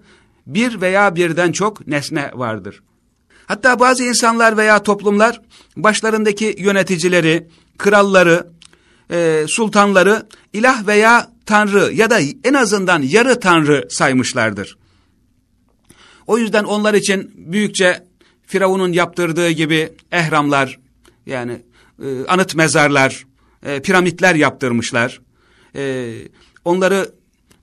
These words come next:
yüceltmek için öldükten sonra bile, e,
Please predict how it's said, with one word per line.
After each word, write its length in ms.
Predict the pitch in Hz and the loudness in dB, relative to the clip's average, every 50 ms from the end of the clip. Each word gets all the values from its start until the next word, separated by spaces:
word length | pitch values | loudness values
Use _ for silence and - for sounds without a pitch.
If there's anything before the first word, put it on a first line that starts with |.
| _ _ _ _ _ _ _ _ _ _ _ _ _ | _ _ _ _ _ _ _ _ _ _ _ _ _
yüceltmek 640 | - 117 127 156 135 190 185 185 180 175 220 214 208 | -14 -8 -8 -4 0 0 0 0 -2 -4 -4 -2 -2
için 460 | 175 151 - 175 175 180 - - _ _ - | -2 -2 0 -2 -2 -2 -4 -12 _ _ -2
öldükten 520 | 180 180 170 160 175 165 - 208 208 190 | -2 -2 0 -2 -6 -2 -2 -2 -2 -2
sonra 400 | 160 - 165 147 131 135 135 127 | -2 -2 -4 -2 0 0 0 0
bile, 360 | 135 123 139 165 196 - - _ _ _ _ _ - | 0 2 2 2 0 -2 -6 _ _ _ _ _ -16
e, 280 | - 139 135 127 123 | -14 -12 -12 -12 -14